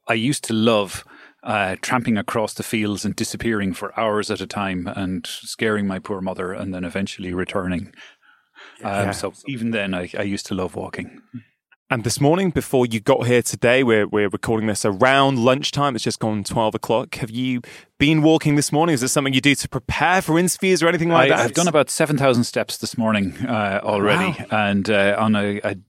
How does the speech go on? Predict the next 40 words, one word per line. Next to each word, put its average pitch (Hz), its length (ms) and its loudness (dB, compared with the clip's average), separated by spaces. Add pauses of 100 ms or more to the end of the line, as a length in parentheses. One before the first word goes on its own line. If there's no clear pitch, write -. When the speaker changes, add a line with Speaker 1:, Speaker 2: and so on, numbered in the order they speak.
(160)
Speaker 1:
day 135 240 4
that 120 160 2
I'm 104 140 0
happy, 101 500 -8 (100)
uh, 123 80 -6
with 113 220 -4
my 104 100 0
walking, 101 400 -2
I 90 80 -2
typically 98 460 -6
have 87 100 -10
done 98 160 0
fifteen 95 520 -2
to - 120 -6
seventeen 95 480 -4
thousand, 92 480 -6 (420)
uh, 92 220 -4
steps. - 480 -6
And 95 340 -4 (300)
I 107 140 -2
don't 139 140 0
think 127 180 2
that's - 260 -2 (160)
extraordinary. 120 640 0
I 95 60 -6
think 113 180 0
this 117 160 -4
is 107 80 -10
something 101 260 -2
we 98 80 -2
should 95 180 -6
all 92 200 -2
be 92 100 -6
doing. 90 300 -8 (520)
Speaker 2:
Wow. 110 260 -8 (320)
I - 20 -18
mean, 139 100 0
that's 190 180 -2
incredible 156 420 2
because 113 640 0